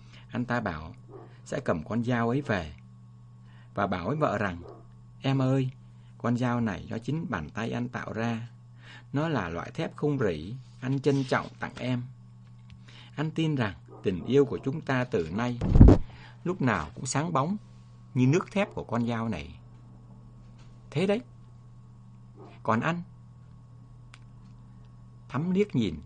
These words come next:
anh lái xe. "Anh mà gặp tình cảm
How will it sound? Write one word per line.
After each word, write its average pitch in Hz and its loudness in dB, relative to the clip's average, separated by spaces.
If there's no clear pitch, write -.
anh 117 -2
lái 120 0
xe. 117 -4
"Anh 165 0
mà 110 2
gặp 92 -2
tình 90 0
cảm 80 -6